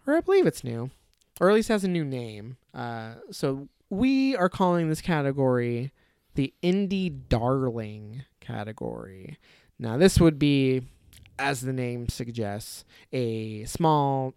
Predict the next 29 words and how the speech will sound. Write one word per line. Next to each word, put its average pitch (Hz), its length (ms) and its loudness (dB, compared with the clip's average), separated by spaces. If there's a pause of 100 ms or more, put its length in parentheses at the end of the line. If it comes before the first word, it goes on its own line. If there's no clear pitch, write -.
indie 135 240 -2
movie 123 500 -2 (100)
that, 110 520 -6
uh, 107 640 -8
we 139 280 0
are 123 100 2
choosing 120 380 -4
to 113 120 -10
champion 123 1000 -4 (500)
on 117 180 -2
this 107 160 -6
show. 101 480 -6 (880)
And, 117 420 -4
uh, 107 580 -4 (100)
the 113 340 -6
nominees 220 560 2
that 151 100 -2
we 127 80 -2
came 127 280 -4
up 113 180 -8
with 120 360 -4
are, 113 580 -2
We're 120 220 2
All 156 160 4
Going 180 260 2
to 202 80 -2
the 202 100 4
World's 190 300 4
Fair, 139 260 2